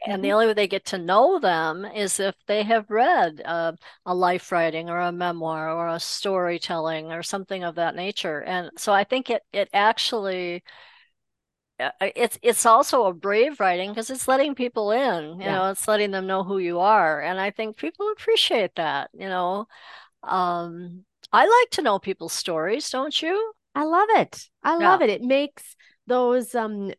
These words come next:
Speaker 2: people that maybe we don't have actual physical contact with, it makes them real
Speaker 1: Access
Speaker 2: to
Speaker 1: to,
Speaker 2: us.
Speaker 1: yeah.
Speaker 2: Yeah, we don't have
Speaker 1: Exactly.
Speaker 2: access. Yes,
Speaker 1: Right.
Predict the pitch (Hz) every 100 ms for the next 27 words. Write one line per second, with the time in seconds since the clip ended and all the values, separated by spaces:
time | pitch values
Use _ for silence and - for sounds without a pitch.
0 | _ - 262 - 311 302 240 214 - 226
1 | 240 247 226 220 233 196 214 214 208 -
2 | 190 196 - 208 196 220 196 202 - 196
3 | 202 196 - _ _ _ _ _ _ _
4 | _ _ _ _ _ _ - 208 214 220
5 | 240 262 262 269 285 - 226 208 233 220
6 | 220 226 208 170 - - 175 160 160 185
7 | 185 - 277 202 202 233 226 392 392 165
8 | 202 160 165 _ _ 208 190 - 233 233
9 | 175